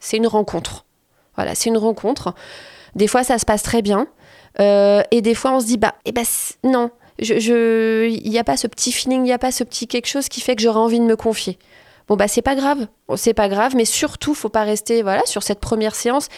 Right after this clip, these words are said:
et ne pas hésiter justement à trouver le thérapeute avec qui on sera en,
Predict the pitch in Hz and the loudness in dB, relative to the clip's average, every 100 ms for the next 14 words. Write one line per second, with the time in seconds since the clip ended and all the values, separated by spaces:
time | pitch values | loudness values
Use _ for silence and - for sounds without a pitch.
0 | - 196 214 208 226 220 220 226 240 220 | -4 0 2 2 0 0 -2 -2 -2 -4
1 | - 226 240 202 208 202 190 233 247 226 | -2 -2 -2 -2 0 0 2 0 0 0
2 | 220 233 240 190 185 - 208 196 - 185 | 0 0 -2 -4 -4 -6 -6 -6 -4 -2
3 | 180 | -2